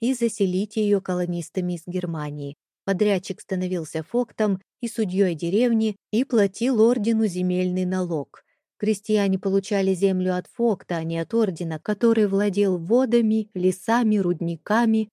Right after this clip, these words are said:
правами на охоту и на рыбную ловлю. Тевтонцы строго соблюдали безопасность водных и сухопутных путей, что привлекало на его территорию много купцов. Гахмейстер Тевтонского ордена выступал с речью на ежегодном всеобщем капитуле.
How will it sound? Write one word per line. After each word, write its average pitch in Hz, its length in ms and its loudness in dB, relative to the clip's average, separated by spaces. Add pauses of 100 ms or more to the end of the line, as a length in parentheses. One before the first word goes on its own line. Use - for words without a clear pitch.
правами 196 480 0
на 175 200 -2
охоту 226 420 0
и 202 60 4
на 175 160 0
рыбную 175 400 -2
ловлю. 147 580 -4 (640)
Тевтонцы 262 540 0
строго 247 400 0
соблюдали 208 580 2
безопасность 190 760 -2
водных 190 420 -2
и 170 40 -6
сухопутных 165 720 -8
путей, 226 480 -2 (160)
что - 240 -6
привлекало 220 600 0
на 196 120 0
его 190 180 2
территорию 208 600 0
много 185 340 -2
купцов. - 720 -6 (500)
Гахмейстер 202 680 0
Тевтонского 190 720 -4
ордена 185 460 -2
выступал 190 440 -2
с - 100 -20
речью 190 400 0
на 180 120 -2
ежегодном 175 720 -2
всеобщем 180 560 -6
капитуле. 165 760 -4